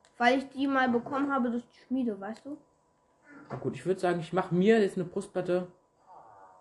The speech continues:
Speaker 2: Oder?
Speaker 1: Aber eine Brustplatte ist mehr als eine Hose. Das wär
Speaker 2: Ich wollte mir eine
Speaker 1: eigentlich
Speaker 2: Brustplatte und eine Hose machen. Sei froh, dann mach ich mir jetzt nur eine Brustplatte.
Speaker 1: Gut, dann
Speaker 2: Ja.
Speaker 1: machen wir eine Brustplatte und Hose, aber ich habe das Eisen gefunden.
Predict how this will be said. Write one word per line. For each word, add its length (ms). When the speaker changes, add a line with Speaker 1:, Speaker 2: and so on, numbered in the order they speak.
Speaker 2:
Oder? 300
Speaker 1:
Aber 120
eine 140
Brustplatte 580
ist 140
mehr 160
als 240
eine 120
Hose. 320
Das 180
wär 100
Speaker 2:
Ich 60
wollte 20
mir 20
eine 140
Speaker 1:
eigentlich 100
Speaker 2:
Brustplatte 320
und 140
eine 100
Hose 140
machen. 240
Sei 100
froh, 240
dann 100
mach 140
ich 60
mir 80
jetzt 120
nur 100
eine 80
Brustplatte. 460
Speaker 1:
Gut, 180
dann 120
Speaker 2:
Ja. 60
Speaker 1:
machen 160
wir 80
eine 100
Brustplatte 580
und 200
Hose, 280
aber 360
ich 200
habe 140
das 200
Eisen 440
gefunden. 580